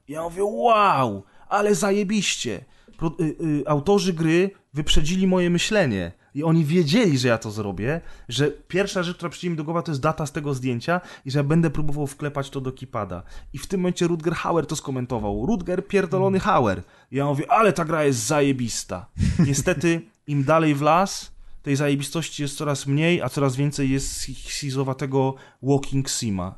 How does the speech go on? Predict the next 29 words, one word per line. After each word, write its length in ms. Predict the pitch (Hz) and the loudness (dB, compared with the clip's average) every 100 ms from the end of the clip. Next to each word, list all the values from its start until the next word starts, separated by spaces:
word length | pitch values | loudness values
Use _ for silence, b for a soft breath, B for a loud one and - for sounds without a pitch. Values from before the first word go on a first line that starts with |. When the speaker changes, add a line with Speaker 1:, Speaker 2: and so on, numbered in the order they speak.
| - | -14
Speaker 1:
I 60 | 110 | -10
gdyby 280 | 120 139 151 | -4 -2 0
nie 100 | 156 | 0
to 120 | 151 | -2
całkiem 360 | 170 156 156 | -2 -2 -4
ciekawe 600 | 143 147 165 156 147 143 139 B B | -6 -4 -2 0 2 0 -2 B B
zakończenie, 840 | 135 139 139 - 196 151 156 185 - b b b _ | -6 0 -2 2 2 2 0 -2 -4 b b b _
to 440 | 151 151 156 156 - - _ _ _ _ _ | 0 2 2 -4 -20 -20 _ _ _ _ _
chyba 220 | - 147 | -2 0
troszeczkę 420 | - 139 147 - | 0 -2 -2 -2
bym 140 | 139 139 | 0 2
jeszcze, 240 | 135 - | 0 0
jednak 260 | 135 135 135 | -2 -2 -6
tę 160 | - | -8
grę 160 | 123 127 | -2 -2
zhejtował. 680 | - 131 123 107 90 85 - b b b b - | 0 -2 0 -2 -2 -8 -12 b b b b -6
Ale 540 | 117 123 131 131 131 131 | 0 2 4 4 2 0
przy 220 | - 139 | -2 -2
ilości 360 | 143 151 - - | 0 0 4 4
pracy, 340 | - 151 139 | 4 0 -4
którą 300 | - 135 127 | -4 -4 -2
oni 140 | 131 127 | -2 -4
tam 200 | 131 123 | -4 -4
włożyli 580 | 127 127 139 131 120 | -4 -4 -4 -4 -6
i 60 | 131 | -8
przy 200 | - 131 | -6 -8
tym 420 | - 143 135 131 B B | -6 -4 -2 -4 B B
wciągającym 840 | - - 143 135 139 143 - 139 131 | -12 -4 0 2 2 0 -2 -4 -4
scenariuszu, 760 | - 135 131 151 - 165 160 | -4 -2 -2 -2 -2 -2 -2